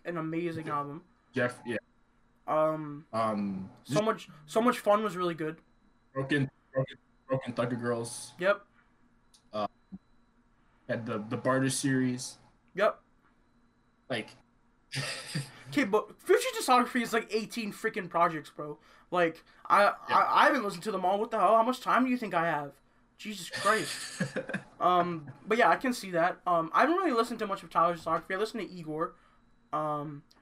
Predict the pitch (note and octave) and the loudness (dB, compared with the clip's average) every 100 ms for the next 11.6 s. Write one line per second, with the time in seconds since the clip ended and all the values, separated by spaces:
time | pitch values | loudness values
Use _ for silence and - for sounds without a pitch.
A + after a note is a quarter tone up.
0 | _ _ F#3 F#3+ E3 D#3 F#3+ A3+ A3+ F#3+ | _ _ -4 2 4 2 2 4 4 2
1 | E3+ E3+ D#3 D#3 D3 D3+ D#3+ D3 C#3+ - | -4 -4 -4 -4 -8 -12 -8 -8 -8 -10
2 | D3 - _ _ G#3 A#3 B3 C#4 C4+ G3+ | -12 -12 _ _ 2 4 4 4 4 2
3 | E3 E3 D3+ - C#3 B2 _ _ _ - | 2 -6 -8 -12 -14 -14 _ _ _ -10
4 | - D#3+ D#3 D3+ B2 _ _ _ _ - | -2 0 0 -4 -12 _ _ _ _ -2
5 | G#3+ C#4 C#4+ - - A3+ A#3 - B3 A3 | 4 6 6 2 2 6 6 4 0 2
6 | - F#3+ G3 D#3+ F3 F3+ D3+ D3 - _ | 2 0 0 2 4 4 0 -4 -12 _
7 | _ _ - D#3+ E3+ D3+ C#3+ D3 - _ | _ _ -4 2 4 2 -2 -10 -18 _
8 | _ _ _ _ - D#3+ E3+ B3 B3+ - | _ _ _ _ -4 -2 0 0 0 -6
9 | _ _ _ _ - E3 D#3+ D#3 - _ | _ _ _ _ 0 0 2 -2 -6 _
10 | - G#3+ A3 A#3+ - F3+ F#3+ C4 - _ | 0 4 6 4 -2 6 6 6 2 _
11 | _ _ _ _ F3+ E3+ | _ _ _ _ -6 -6